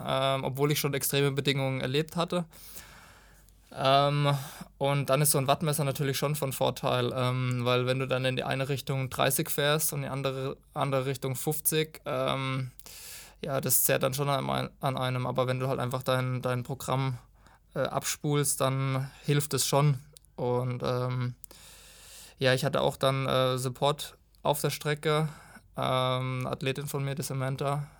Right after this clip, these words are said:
ähm, aus den U S A, die kam für Support, äh, zum Rennen geflogen und, ähm,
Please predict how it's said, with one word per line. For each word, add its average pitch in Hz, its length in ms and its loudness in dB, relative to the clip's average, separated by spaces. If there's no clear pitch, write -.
ähm, 131 800 -4
aus 139 160 -4
den 135 120 -4
U 135 120 -6
S 135 100 -6
A, 139 200 -2
die 143 100 -6
kam 131 360 -2
für 135 220 -6
Support, 135 640 -2
äh, 139 100 -4
zum 143 160 -4
Rennen 147 200 -2
geflogen 147 540 -2
und, 131 320 -4
ähm, 127 460 0